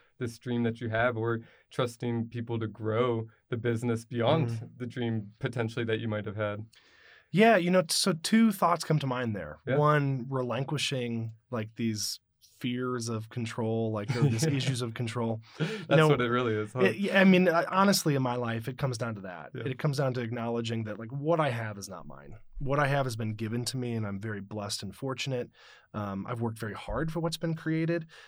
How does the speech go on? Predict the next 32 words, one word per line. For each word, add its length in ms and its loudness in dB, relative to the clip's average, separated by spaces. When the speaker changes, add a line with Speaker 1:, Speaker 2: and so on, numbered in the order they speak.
Speaker 2:
but 100 -2
ultimately, 560 0
I 100 -2
know 260 0
that, 200 -4
like, 200 -10
you 140 -8
know, 120 -6
what, 300 -6
what 140 6
I, 80 10
I 120 2
can't 240 2
control 280 -2
my 120 0
outcomes. 520 -6
Speaker 1:
Yeah. 80 -8
Speaker 2:
I 80 0
can't 180 2
control 240 -4
my 140 2
outcomes. 300 -4
I 60 -4
can't 220 -8
control 260 -6
what 120 -4
happens 280 -8
tomorrow, 360 4
what 100 0
happens 320 -6
next 240 -8
year. 280 -2